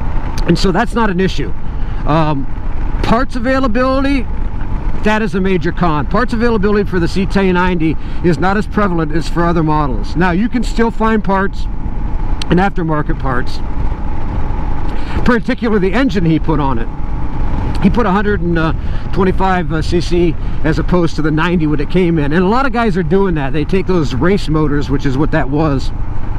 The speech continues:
and they put 'em in the C T ninety or other mos-, motorcycles from Honda and make 'em run faster and things of that nature. And that's, that's a plus.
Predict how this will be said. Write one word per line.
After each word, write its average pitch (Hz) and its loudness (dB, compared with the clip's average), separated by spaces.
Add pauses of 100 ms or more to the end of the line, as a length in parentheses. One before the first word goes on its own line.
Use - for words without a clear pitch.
(300)
and 165 4
they 170 4
put 180 0
'em 175 2
in 175 2
the 117 0 (260)
C 196 2
T 196 2
ninety 170 2
or 156 0
other 165 0
mos-, 151 0
motorcycles 147 0
from 139 2
Honda 143 2 (260)
and 160 4
make 185 2
'em 170 2
run 165 2
faster 156 0
and 131 0
things 143 0
of 131 0
that 139 2
nature. 135 0
And 269 2
that's, 285 -2
that's - -2
a 156 0
plus. - 0